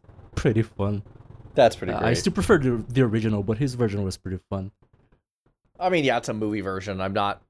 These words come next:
Speaker 2: that surprised. But straight up, like, he is a really good composer. Uh,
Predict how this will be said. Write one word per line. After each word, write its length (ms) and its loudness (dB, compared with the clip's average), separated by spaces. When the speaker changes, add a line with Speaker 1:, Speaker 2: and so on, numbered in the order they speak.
Speaker 2:
that 420 -4
surprised. 720 -2
But 120 -4
straight 360 0
up, 180 0
like, 320 -4
he 280 -4
is 120 0
a 140 -2
really 480 -2
good 240 -6
composer. 600 -4
Uh, 420 0